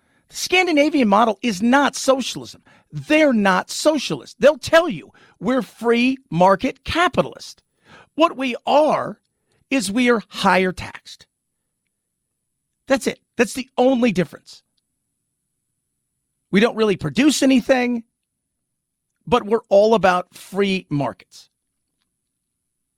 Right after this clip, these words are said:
So that version of socialism isn't really socialism.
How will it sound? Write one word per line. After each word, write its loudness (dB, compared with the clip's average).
So -2
that 0
version -2
of -4
socialism -4
isn't -6
really -2
socialism. -4